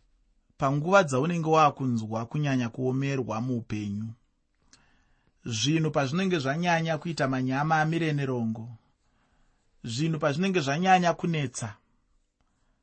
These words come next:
zvinhu pazvinenge zvanyanya kuoma, chandinoda kuti uzive ndechekuti panguva iyoyo, pamwe chiedza chaMwari chinenge chaapedyo pedyo newe, zvinhu zvinenge zvaakuda kukufambira zvakanaka.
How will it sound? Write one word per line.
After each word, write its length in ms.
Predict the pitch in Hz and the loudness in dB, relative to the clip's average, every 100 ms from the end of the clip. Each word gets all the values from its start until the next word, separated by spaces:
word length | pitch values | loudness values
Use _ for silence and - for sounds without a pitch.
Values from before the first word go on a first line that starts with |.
| _ _ | _ _
zvinhu 300 | - 120 135 | -10 -4 -2
pazvinenge 420 | 127 127 131 156 135 | -2 -4 -4 -4 -4
zvanyanya 440 | 113 127 127 120 | -2 -2 -2 -4
kuoma, 640 | 117 120 107 107 101 104 110 _ _ _ _ _ _ _ _ _ _ _ _ _ | -6 -6 -6 -6 -6 -8 -16 _ _ _ _ _ _ _ _ _ _ _ _ _
chandinoda 540 | - 123 151 175 156 | -6 -4 -2 2 2
kuti 160 | 147 143 | 2 -2
uzive 300 | 139 120 131 | -4 -2 -4
ndechekuti 480 | 123 117 131 120 123 | -4 -6 -8 -8 -6
panguva 460 | 127 123 135 156 | -4 -4 -2 0
iyoyo, 600 | 165 165 147 131 127 127 127 _ _ _ _ _ _ _ _ _ _ _ | 0 2 2 0 -2 -6 -10 _ _ _ _ _ _ _ _ _ _ _
pamwe 400 | 170 143 123 98 _ _ | 0 0 0 -4 _ _
chiedza 400 | - 160 143 107 | -4 -4 -2 -6
chaMwari 600 | 131 131 135 113 104 123 _ _ _ _ - - - | -6 -6 -6 -6 -10 -16 _ _ _ _ -20 -20 -16
chinenge 360 | - 202 185 170 | -6 -2 -2 0
chaapedyo 540 | 202 190 - 131 127 | 0 0 -2 -4 -4
pedyo 380 | 123 202 127 139 | -2 -2 0 -2
newe, 380 | 185 175 170 180 _ _ _ _ _ _ _ | 0 0 -2 -6 _ _ _ _ _ _ _
zvinhu 200 | - 147 | -4 -2
zvinenge 320 | 147 165 202 175 | 0 2 2 4
zvaakuda 400 | 156 185 185 190 | 4 2 4 2
kukufambira 500 | 190 180 190 190 185 | 2 0 2 2 2
zvakanaka. 580 | 139 135 156 175 - | 0 -2 -2 -2 -4